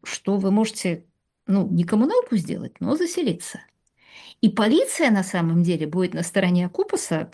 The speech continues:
Естественно, этим пользуются бандиты, этим пользуются бог знает кто. Потому что он буржуй, особенно если у буржуев, которых заселяется, то он второе жильё, сука, купил. Не первое, да, второе жильё. У Алавровича один в шести, столовая дубом обшита.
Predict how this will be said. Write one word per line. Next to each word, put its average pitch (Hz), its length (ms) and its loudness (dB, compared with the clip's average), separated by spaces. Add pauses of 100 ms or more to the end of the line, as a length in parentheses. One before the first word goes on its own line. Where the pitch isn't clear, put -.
Естественно, 170 560 -2
этим 151 340 -2
пользуются 160 440 -2
бандиты, 180 500 2
этим 165 200 -4
пользуются 160 460 -6
бог 160 220 -4
знает 180 300 -6
кто. - 280 -2 (640)
Потому 226 360 4
что 240 180 -2
он 208 180 6
буржуй, 233 480 0
особенно 196 540 2
если 175 380 -2
у 175 100 -2
буржуев, 180 440 -2
которых 170 360 -2
заселяется, 185 480 -4
то - 140 -8 (100)
он 135 60 -8
второе 254 460 2
жильё, 247 280 2
сука, 170 380 -10
купил. - 380 -18 (720)
Не 208 180 6
первое, 208 600 -2
да, - 160 -14
второе 254 760 2
жильё. 165 520 -2 (600)
У - 80 2
Алавровича 311 640 4
один 311 180 2
в - 60 0
шести, 320 460 -2
столовая 277 480 2
дубом 190 360 0
обшита. - 480 -10